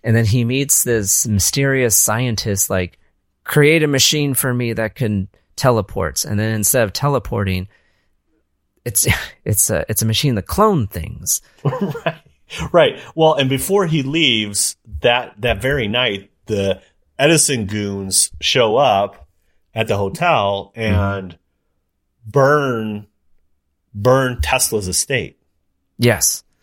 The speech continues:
Speaker 2: So now Angier's like, I just invested all this money.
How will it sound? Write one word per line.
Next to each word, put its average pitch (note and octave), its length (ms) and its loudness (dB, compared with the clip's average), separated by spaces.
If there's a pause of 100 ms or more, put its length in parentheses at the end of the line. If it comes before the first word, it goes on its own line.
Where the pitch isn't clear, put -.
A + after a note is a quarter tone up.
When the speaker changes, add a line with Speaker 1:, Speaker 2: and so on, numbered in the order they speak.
(320)
Speaker 2:
So A2+ 840 0
now C3+ 300 2
Angier's A2+ 480 -4
like, G2 400 -2 (120)
I G2 180 -6
just A2+ 320 -4
invested G#2+ 340 -4
all F#2+ 120 -4
this C3 160 -6
money. F#2 220 -8